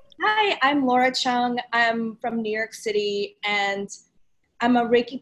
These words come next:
practitioner and a Kundalini yoga teacher, but I started out, I started out in finance, and then I shifted my career towards travel blogging. And, um, I realized that a lot of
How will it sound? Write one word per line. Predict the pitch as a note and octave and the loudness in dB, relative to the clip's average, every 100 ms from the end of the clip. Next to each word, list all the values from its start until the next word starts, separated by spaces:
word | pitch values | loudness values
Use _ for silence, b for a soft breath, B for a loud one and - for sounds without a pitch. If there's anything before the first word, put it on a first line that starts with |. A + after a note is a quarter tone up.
| _ | _
practitioner | C4 A#3+ B3 A3+ - G#3+ G3+ G3 | -2 -2 -2 -6 -6 -4 -2 -2
and | G3+ | -2
a | G#3 | -4
Kundalini | - A3 A3 G#3 G3+ F#3 | -6 -6 -6 -6 -6 -4
yoga | F3 B3 | -2 -4
teacher, | - C#4+ C#4 - D#4 D4+ A#3 | -4 -6 -6 -2 0 2 4
but | A3 G3+ - | 4 4 4
I | A3+ | 0
started | A#3 - A#3+ C#4 C4 | 0 0 2 4 4
out, | G#3 G#3+ - - | 2 2 -2 -2
I | G#3 | -2
started | G#3 A#3+ A#3 A#3 | -2 -2 0 2
out | G3+ | 2
in | G3+ F3+ | 2 -4
finance, | - F#3 F#3 G#3 A3+ B3 - - | -2 0 2 2 2 2 -4 -2
and | G#3 | 0
then | G3+ G3 G3 | 2 2 2
I | F#3 | 0
shifted | - - A3+ - G#3+ | 0 -2 -4 -2 0
my | G3+ | 0
career | G3 - F#3+ F#3+ F#3 - - | -2 0 2 2 0 -6 -2
towards | F#3 - | -2 -2
travel | - F#3 F3+ A3 | -4 0 2 2
blogging. | A3 A#3+ A#3+ C4+ C#4+ C#4+ B B B B - | 4 4 4 2 2 0 B B B B 2
And, | A3+ A3 G#3+ G#3 - | 6 8 6 4 2
um, | G#3+ G3 F#3+ F#3+ - - | 4 4 4 0 0 4
I | |
realized | A#3 A3+ A#3 B3 A#3 G3+ G3 G3 - | 4 4 4 6 8 8 6 4 4
that | F#3+ F#3+ F#3+ - - _ _ _ - | 6 8 6 2 -18 _ _ _ 0
a | G#3 | 4
lot | G#3 G#3+ G#3+ A#3 | 6 8 8 6
of | A#3+ A#3 - | 4 2 -4